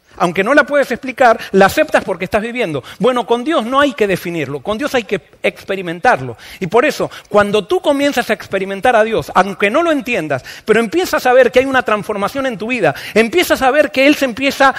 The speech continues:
a manifestar en tu vida de una manera sobrenatural, tú tienes que creer a pesar que no lo entiendas. Y eso te trae una felicidad, como el bebé tiene una felicidad cada vez que la madre lo toma en sus brazos, en su seno, para darle de ama-, para amamantarle,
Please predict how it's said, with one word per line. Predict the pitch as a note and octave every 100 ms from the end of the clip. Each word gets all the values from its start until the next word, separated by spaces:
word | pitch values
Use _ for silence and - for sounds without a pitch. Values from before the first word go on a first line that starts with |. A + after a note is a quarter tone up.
| -
a | -
manifestar | G#3+ A3 A3+ - G#3 - F4+
en | B3+
tu | A3 A#3+
vida | C#4+ A#3
de | B3
una | C#4+
manera | B3+ A#3 C#4 C4 - - -
sobrenatural, | - A3 G#3+ A3 A3 G#3+ A3+ A3+ F#3+ A#3 - - -
tú | F4
tienes | F4+ F4 E4 -
que | B3+
creer | B3+ E4+ D#4+
a | A#3
pesar | G#3+ C#4+ C#4+
que | C4
no | C#4+
lo | C#4+
entiendas. | B3 E4+ F4+ E3+ C3 - -
Y | G#3+ C#4+
eso | D#4+ E4
te | C4+
trae | D4 D#4
una | D4+
felicidad, | B3+ A3+ A3 A3 C4+ B3 A3+ -
como | - A#3 A#3+
el | A#3+
bebé | A#3+ C#4+ E4+
tiene | C4+ C#4+ D4
una | C#4
felicidad | - A#3 A3+ C4+ D4+ -
cada | D#4 D#4
vez | C#4+ A#3+
que | - G#3
la | G3+
madre | B3 C#4 F3 C#3 - -
lo | G3 G3+
toma | D#4 E4+
en | D4
sus | - A3
brazos, | C#4 C#4+ G#3
en | G3+
su | F3+
seno, | G3+ D4 G3+ C#3 - -
para | - G3 G#3
darle | D4 D#4+
de | C#4+
ama-, | G#3+ G#3+ -
para | - F#3+
amamantarle, | G3+ G3 G3+ G#3 D#4 G#3+